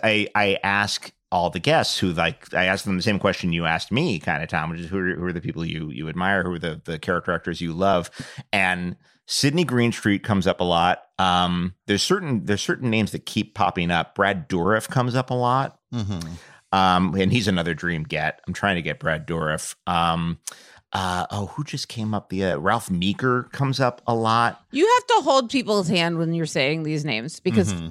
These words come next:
Speaker 3: e-, even just for me, like, and I watch too much, uh, things more than live
Speaker 1: Brad
Speaker 3: things.
Speaker 1: Dourif was Billy Babbitt in, uh, One Flew Over the Cuckoo's Nest, and
Speaker 3: Okay.
Speaker 1: more recently he was Cream o' Worm, Wormtongue in Lord of the Rings. He was the Doc on Deadwood.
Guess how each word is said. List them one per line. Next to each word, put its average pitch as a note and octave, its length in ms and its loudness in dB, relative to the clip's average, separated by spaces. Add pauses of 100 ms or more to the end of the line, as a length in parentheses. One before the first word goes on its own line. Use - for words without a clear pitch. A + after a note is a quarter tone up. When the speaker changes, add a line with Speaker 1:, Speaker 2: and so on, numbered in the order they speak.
(100)
Speaker 3:
e-, A3 160 -4
even C4 340 2
just B3+ 160 2
for A3 120 0
me, G#3+ 320 4
like, E3+ 180 6
and F3 80 4
I F#3+ 80 6
watch D#3 320 4
too D#3+ 100 -2
much, - 380 -4 (240)
uh, - 80 -4 (180)
things D#3+ 520 -6 (320)
more D3 180 2
than C#3+ 180 0
live D#3+ 280 4
Speaker 1:
Brad B2 280 8
Speaker 3:
things. G#3+ 120 4
Speaker 1:
Dourif B2 400 6
was G#2 160 4
Billy A2+ 260 4
Babbitt F2 520 2
in, E2+ 400 2
uh, E2 520 0
One F2+ 160 -4
Flew G2 140 -2
Over F2 100 0
the E2+ 60 -2
Cuckoo's G2 400 -2
Nest, A2+ 500 2
and F2+ 240 2
Speaker 3:
Okay. F3 220 4
Speaker 1:
more E3+ 100 0
recently F#2+ 440 0
he F2+ 80 -2
was E2+ 160 -4
Cream G2+ 300 -2
o' F2 80 0
Worm, F2 460 0 (100)
Wormtongue A2+ 640 2
in E2 340 -2
Lord E2+ 200 0
of - 20 -4
the E2 80 -6
Rings. C3+ 420 2
He F#2+ 100 0
was E2 180 -6
the E2+ 80 -4
Doc G2 400 2
on E2 160 -2
Deadwood. A#2 680 -2